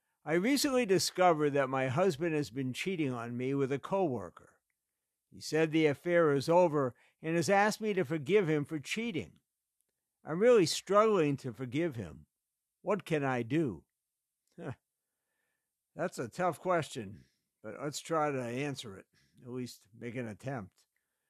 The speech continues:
First, I think it's important to note that if you decide to forgive him,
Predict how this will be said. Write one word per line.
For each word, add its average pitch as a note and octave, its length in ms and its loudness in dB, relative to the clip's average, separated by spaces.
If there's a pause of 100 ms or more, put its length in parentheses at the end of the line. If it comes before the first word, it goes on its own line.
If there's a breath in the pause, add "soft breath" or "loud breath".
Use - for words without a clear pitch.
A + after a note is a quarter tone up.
(500)
First, A#3 340 4
I F#3 100 4
think F3 200 2
it's E3 160 -4
important E3 480 -2
to D#3 100 -4
note D#3 300 2
that D3+ 120 -2
if D3+ 140 0
you D3+ 80 -2
decide G#3 540 -2
to G3+ 80 -6
forgive D3 400 -2
him, C#3 320 -2